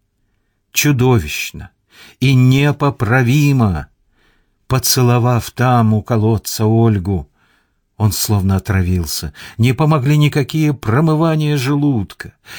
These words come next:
и яд тёк по его жилам вместо крови. Он ненавидел ни в чём не повинную Тамару за то, что она не Ольга, хотя сам всё это устроил сам.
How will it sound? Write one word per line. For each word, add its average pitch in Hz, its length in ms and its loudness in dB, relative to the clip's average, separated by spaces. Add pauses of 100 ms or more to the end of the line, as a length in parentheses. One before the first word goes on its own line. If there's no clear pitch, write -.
и 156 80 -2
яд 143 540 2 (500)
тёк - 360 -4
по 120 100 -4
его 110 260 2
жилам 107 480 0
вместо 110 480 0
крови. 117 560 0 (640)
Он 101 360 0
ненавидел 95 760 0
ни 95 180 0
в - 120 -8
чём 98 360 -2
не 98 140 0
повинную 98 640 0
Тамару 120 800 2 (240)
за 113 220 -2
то, 120 180 0
что - 280 -2
она 117 280 4
не 110 220 4
Ольга, 117 640 2 (240)
хотя 107 340 -2
сам 120 640 0
всё 123 380 0
это 117 180 0
устроил 117 640 0
сам. 123 960 0